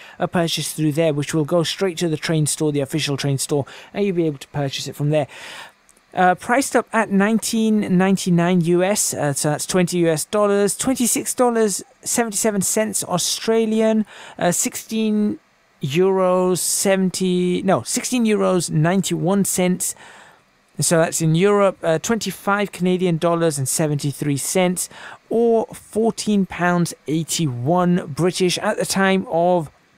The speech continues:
this, uh, recording. So that's obviously going to change as the currency rates cha-, change. The only one that's going to stay the same is the U S dollars, which is twenty dollars. This is compatible with Trains A New Era S P one and Trains A New Era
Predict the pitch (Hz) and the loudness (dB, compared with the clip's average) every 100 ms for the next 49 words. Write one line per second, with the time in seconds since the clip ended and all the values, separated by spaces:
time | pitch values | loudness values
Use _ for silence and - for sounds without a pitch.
0 | _ 151 170 165 - 165 156 147 143 - | _ -2 0 2 0 0 0 0 -4 -4
1 | 220 214 151 160 - - - 160 147 180 | -2 0 0 -4 -6 -20 -4 -2 0 -2
2 | 165 170 160 151 - - 175 170 156 - | -2 0 0 0 -6 0 2 2 0 -8
3 | - - 160 143 143 156 - 180 165 139 | -14 -2 -2 0 0 -2 0 0 0 0
4 | 135 - - 165 160 - 151 147 151 147 | -2 -4 -4 -2 -2 -2 0 2 2 2
5 | 156 156 147 - 147 - 160 143 - 160 | 2 0 -4 -4 -4 -2 -2 -2 -2 0
6 | 151 - - - 208 175 165 170 151 165 | 0 -2 -16 -2 0 0 0 0 0 0
7 | 165 170 135 139 - 160 147 135 160 165 | 0 0 -2 -4 -4 -4 -4 -2 2 2
8 | 175 - - - _ 202 202 - 220 240 | 2 -2 -16 -20 _ 0 0 -6 -4 0
9 | 233 - 196 196 196 - 175 165 160 208 | 0 0 -2 0 -4 -2 -2 0 2 2
10 | 156 - - 202 160 160 170 180 185 175 | 0 -2 0 2 2 2 2 0 0 0
11 | 170 - 208 - 202 190 202 262 277 214 | 0 -2 -4 -4 -4 -2 0 0 0 -2
12 | - 240 220 - 190 202 - 170 160 | 0 -2 -2 0 2 2 0 0 2